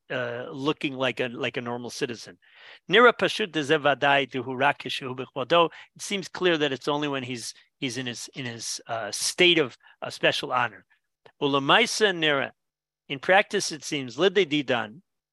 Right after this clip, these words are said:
uh, for us, "Kishesh safek," when there's a doubt, "Ein levarech b'shem hamalchus," not to say the blessing with, with God's name.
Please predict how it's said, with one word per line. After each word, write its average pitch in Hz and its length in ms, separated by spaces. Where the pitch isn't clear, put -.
uh, 131 300
for 156 200
us, 131 340
"Kishesh - 480
safek," 214 420
when 170 120
there's 160 200
a 156 40
doubt, 135 380
"Ein 208 140
levarech 160 400
b'shem 143 320
hamalchus," 127 500
not 202 220
to 202 100
say 180 180
the 151 100
blessing 143 540
with, - 340
with 135 200
God's 120 300
name. 98 180